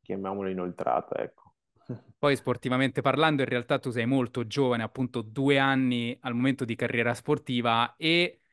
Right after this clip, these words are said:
Speaker 2: mm, in questi due anni che cosa hai imparato, eh, nel, nel mondo del paralimpico?
Speaker 1: Allora, guarda, io prima di fare tiro con l'arco, ehm, come sport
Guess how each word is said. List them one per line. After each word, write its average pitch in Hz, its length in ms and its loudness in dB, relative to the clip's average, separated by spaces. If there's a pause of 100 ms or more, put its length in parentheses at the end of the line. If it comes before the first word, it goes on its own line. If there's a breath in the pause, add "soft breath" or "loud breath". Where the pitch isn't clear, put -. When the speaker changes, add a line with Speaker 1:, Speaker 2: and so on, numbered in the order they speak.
(300)
Speaker 2:
mm, 160 320 -4
in 175 120 -2
questi 240 260 2
due 156 180 6
anni 113 320 2
che 135 140 -8
cosa 170 680 4
hai 139 560 0 (100)
imparato, 107 1200 0
eh, 110 580 0
nel, 110 800 -4
nel 107 120 -8
mondo 127 260 0
del 110 720 -4
paralimpico? 104 800 -4 (1200 loud breath)
Speaker 1:
Allora, 117 320 10
guarda, 113 220 10
io 135 200 8
prima 139 300 4
di 123 280 4
fare 123 280 4
tiro 127 240 0
con 117 220 0
l'arco, 113 800 2
ehm, 101 1080 -6 (180)
come 120 220 0
sport 113 400 2